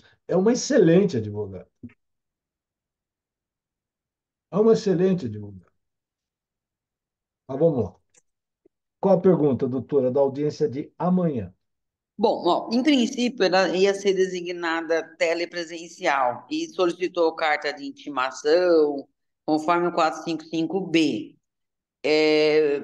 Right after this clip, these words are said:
Speaker 2: e que nós tínhamos que comprovar aí o convite. Mas, enfim, mesmo sendo ordinário, converteu pra, pra presencial.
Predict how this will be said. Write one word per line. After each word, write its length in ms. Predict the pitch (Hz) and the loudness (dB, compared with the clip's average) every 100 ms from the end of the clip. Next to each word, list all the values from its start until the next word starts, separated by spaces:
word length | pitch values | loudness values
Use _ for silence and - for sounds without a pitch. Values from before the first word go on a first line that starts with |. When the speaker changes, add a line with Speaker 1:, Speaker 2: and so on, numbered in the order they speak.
| - | -8
Speaker 2:
e 120 | 165 | -14
que 120 | - 165 | -10 -2
nós 200 | 180 175 | -2 0
tínhamos 240 | 190 180 | -2 -4
que 60 | 180 | -2
comprovar 480 | 180 180 190 170 | -2 0 0 2
aí 100 | 165 | 2
o 100 | 170 | 0
convite. 560 | 170 214 208 143 110 - | 0 -2 -2 -6 -12 -6
Mas, 220 | 175 208 | -2 -2
enfim, 500 | 240 262 254 151 107 - _ | -2 -6 -6 -8 -8 -16 _
mesmo 320 | 143 165 190 | 0 0 0
sendo 260 | 202 208 196 | -2 -2 2
ordinário, 600 | 202 202 208 156 82 - _ _ _ _ | 0 0 -2 -4 -4 -10 _ _ _ _
converteu 840 | - 277 269 269 262 262 247 240 240 | 0 0 4 2 2 2 4 2 0
pra, 480 | 226 220 220 220 - - _ _ _ _ _ _ _ | -2 0 -2 -4 -10 -20 _ _ _ _ _ _ _
pra 160 | - 214 | -2 -2
presencial. 1300 | 208 220 240 226 247 240 240 214 135 - - - | 2 2 4 2 -2 -2 0 2 0 -6 -12 -20